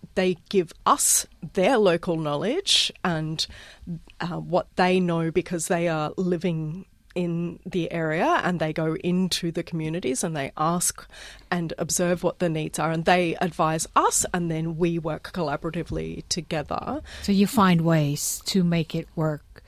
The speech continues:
Speaker 2: in between two different, because we all know that life in Australia is wholly different from what life is like in the Philippines.
Speaker 1: That is
Speaker 2: So it's
Speaker 1: right.
Speaker 2: like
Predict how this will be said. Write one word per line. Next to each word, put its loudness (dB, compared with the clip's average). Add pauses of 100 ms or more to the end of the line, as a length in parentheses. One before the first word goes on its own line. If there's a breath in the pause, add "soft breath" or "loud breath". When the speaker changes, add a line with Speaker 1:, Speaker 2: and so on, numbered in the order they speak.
(460 loud breath)
Speaker 2:
in -4 (160)
between 2
two 0
different, -4 (220)
because 0 (260 loud breath)
we 8
all 10
know 8
that 0
life 6
in 4
Australia 2
is -4 (340 soft breath)
wholly 6
different 0
from -2
what 0 (160)
life -4
is -8
like -4
in -4
the -6
Philippines. -6
Speaker 1:
That 4
is 2
Speaker 2:
So 2
it's 4
Speaker 1:
right. 2
Speaker 2:
like -2